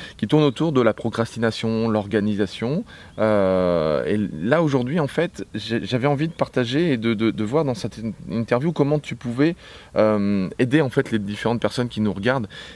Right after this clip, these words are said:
et qui sont spécialistes du coaching ou qui peuvent s'intéresser au coaching. Mais aujourd'hui, c'est beaucoup plus orienté vers les coachs, les consultants, les formateurs, les, les, p-,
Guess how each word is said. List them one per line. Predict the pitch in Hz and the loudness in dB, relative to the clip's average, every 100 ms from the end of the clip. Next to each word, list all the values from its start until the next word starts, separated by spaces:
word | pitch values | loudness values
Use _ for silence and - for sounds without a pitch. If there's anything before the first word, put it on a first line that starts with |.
| - | -2
et | 101 | -2
qui | - 110 | 0 -6
sont | - 170 | 2 4
spécialistes | 160 - 107 113 110 | 4 0 -2 -2 -2
du | 107 | -4
coaching | 101 110 - 135 139 | 0 0 0 0 0
ou | 101 | -2
qui | - - | -4 -6
peuvent | - 117 | -2 0
s'intéresser | 107 95 101 110 | 0 0 -2 -2
au | |
coaching. | 107 139 196 | -2 -2 0
Mais | 165 | 0
aujourd'hui, | 123 123 123 135 | 0 0 -2 -4
c'est | - | -4
beaucoup | 110 123 127 | -6 -4 -6
plus | - 135 | -2 -2
orienté | 117 101 101 113 | 0 0 -2 -4
vers | 95 85 | -2 -2
les | 85 | -4
coachs, | - 311 - - - - - - | -2 -2 -2 -10 -16 -18 -18 -4
les | 95 | -2
consultants, | - 101 104 117 127 | 0 -2 -2 0 0
les | |
formateurs, | 107 107 98 90 - 113 123 131 110 | 2 0 0 -2 0 2 4 2 2
les, | 95 95 90 | 2 0 0
les, | 92 90 - - - | 0 -2 -6 -16 -16
p-, | - | -8